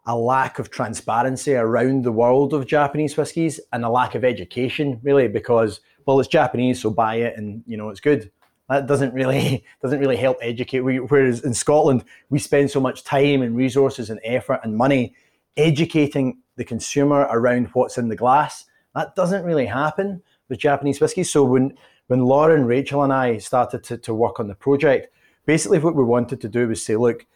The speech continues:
there are some amazing whiskies out there that probably wouldn't see the light of day if we didn't go out, partner with these distilleries, sit down and speak to the, their master blenders and the, the whiskey making teams and say, 'Look, here's what we wanna do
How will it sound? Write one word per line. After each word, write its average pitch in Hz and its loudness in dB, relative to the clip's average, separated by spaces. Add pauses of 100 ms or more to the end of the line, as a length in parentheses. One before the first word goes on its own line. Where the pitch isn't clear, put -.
(180)
there 147 4
are 147 2
some 135 -2
amazing 123 0
whiskies 117 -4
out 139 0
there 151 0 (340)
that - -6 (120)
probably 147 2
wouldn't 131 2
see - -4
the 117 0
light 117 2
of 98 -10
day 127 2
if - -10
we 127 -4
didn't 131 0
go 117 -2
out, 127 -2 (400)
partner 151 0
with 131 0
these 123 -4
distilleries, 120 -4 (200)
sit 165 -2
down 143 0
and 123 -2
speak 127 -8
to 123 -4
the, 113 0
their 104 -8
master 113 -4
blenders 113 -2
and 110 -10
the, 107 -6
the 110 -8
whiskey 117 -6
making 131 -4
teams 113 -4 (260)
and 117 -6
say, 127 -2
'Look, 123 0 (180)
here's 160 0
what 170 -2
we 139 0
wanna 120 0
do 101 -2